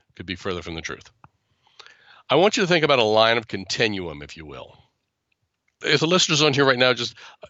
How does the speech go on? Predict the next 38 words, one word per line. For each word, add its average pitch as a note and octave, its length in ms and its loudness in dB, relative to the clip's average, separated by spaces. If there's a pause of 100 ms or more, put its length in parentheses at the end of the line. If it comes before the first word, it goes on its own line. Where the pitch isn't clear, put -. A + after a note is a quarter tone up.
dr-, C#3+ 360 -8
got D#3+ 160 2
a - 20 -2
sheet D#3 180 0
of C3+ 60 -6
paper, A2+ 260 -2
just A#2 200 -8
draw F#3+ 380 -2
on C#3 180 2
a C3+ 40 -2
sheet C#3+ 180 -2
of C#3 60 -6
paper A#2 380 0 (360)
a B2+ 80 2
line A#2+ 420 4
from G2+ 200 -8
left C3 480 0
to C3+ 120 -4
right. G#2 380 2 (120)
I A#2 80 -4
don't A#2+ 140 -2
care G#2+ 120 -2
how G2 140 -2
long E2 220 -4
it B1 80 -10
is. - 280 -16 (760)
On B2+ 120 4
the C3 80 4
far D3+ 340 6
right C#3 600 2 (260)
is A2+ 260 -2
no C3 300 4
conflict C3 840 0
whatsoever. G2+ 840 -2 (920)
On B2+ 180 2
the A#2 80 -2
far C#3+ 380 0
left C#3+ 580 -2